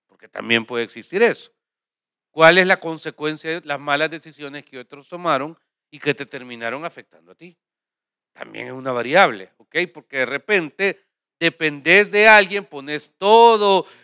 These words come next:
eh, tu tesón, tu ánimo, tu anhelo en esa persona y en lo que va a hacer, toma una mala decisión y cuando menos siente, ¡prac!, se quiebra, ¿ok? Y el tercero es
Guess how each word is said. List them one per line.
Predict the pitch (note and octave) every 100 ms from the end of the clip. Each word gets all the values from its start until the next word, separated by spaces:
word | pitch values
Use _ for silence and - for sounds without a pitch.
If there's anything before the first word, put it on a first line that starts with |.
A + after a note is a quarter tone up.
| _
eh, | E3
tu | D#3 E3
tesón, | - D3 G3+ A3 A3 G3+
tu | F3 D#3+
ánimo, | F3 F#3+ F3+ F3
tu | E3
anhelo | D#3 G3+ C4 C4 F#3 D3+ - _
en | - D3 D3+
esa | G#3 C4 - G3+
persona | F3+ D#3 - D#3+ D#3+ D#3+
y | D3+
en | D#3
lo | D#3+ D#3+
que | D#3
va | D#3+
a | G#3
hacer, | - B3 C4+ C4+ - _ _ _ _
toma | E3+ F3+
una | F#3 G3+
mala | G#3 G#3+ G#3+
decisión | G#3+ A3 A3 G#3+ G#3+
y | A3+
cuando | G3+ D#3+
menos | D#3+ F3+
siente, | F#3 G3+ G3+
¡prac!, | F#3 _ F3+ G3 F3+ -
se | - D#3
quiebra, | - D#3 A#2+ F#2+ F2+ _ _ _ _ _
¿ok? | C3+ F3+ G#3 G#3+ _ _ _ _ _ _ _ _ _ _ _
Y | F3+ A3+
el | C#4+
tercero | C#4 D#4 - C4 F#3+ A3 - _ _ _ _
es | G3+ G#3 A#3 -